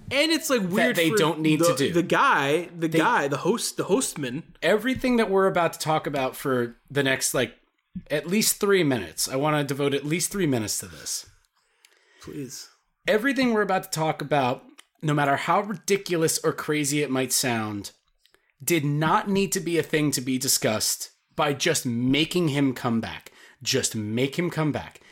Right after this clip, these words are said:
Speaker 2: Everything else in
Speaker 1: Yeah.
Speaker 2: the movie operates the exact same way. No one knows who Steve Trevor is. No one would recognize him. No one would give a shit.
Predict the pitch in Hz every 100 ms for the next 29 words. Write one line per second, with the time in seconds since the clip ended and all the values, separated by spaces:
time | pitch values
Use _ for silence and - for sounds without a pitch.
0 | _ - 165 180 247 269 247 220 208 220
1 | 185 165 156 165 - 143 - 151 143 143
2 | - 127 107 110 131 151 - - 190 175
3 | 135 123 120 - - 143 135 190 262 311
4 | 277 240 226 226 - 185 165 - 160 143
5 | 139 107 104 - - - 139 151 202 262
6 | 254 220 160 143 117 - 117 110 - 110
7 | 107 - - 120 127 - 247 254 208 160
8 | 135 131 - 117